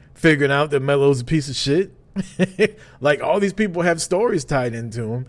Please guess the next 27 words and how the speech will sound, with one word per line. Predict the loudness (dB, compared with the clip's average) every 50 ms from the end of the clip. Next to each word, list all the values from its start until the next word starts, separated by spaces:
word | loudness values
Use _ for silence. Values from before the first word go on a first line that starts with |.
| -14 -20 -20 -20 -20 -20 -16 -10
and | -8 -6 -6 -6 -6
it | -8 -8 -8
makes | -8 -8 -8 -8 -6 -6
you | -4
want, | -2 -2 -4 -2 -2
like | -4 -4 -4
you | -4 -6
just | -6 -6 -4 0
said, | 2 2 2 2
I | 0 -4
can't | -4 -6 -6 -6
wait | -8 -10 -10
to | -8
watch | -8 -8 -8 -6 -8
it | -8 -8
next | -8 -10 -10 -10 -10
week. | -10 -10 -10 -12 -14 -12
Like, | -10 -8 -8 -8 -10 -14 -20 -20 -20 -20 -20 -20 -12 -8
that's | -8 -8 -8 -6
the | -4
way | -4 -4 -2
wrestling's | -2 -4 -4 -4 -4 -6 -6 -6
supposed | -8 -6 -6 -6 -6 -6 -10
to | -10
be. | -8 -6 -6 -6 -8 -8 -6
And | -6 -4 -4
yes, | -4 -4 -6 -6 -8 -12 -16 -20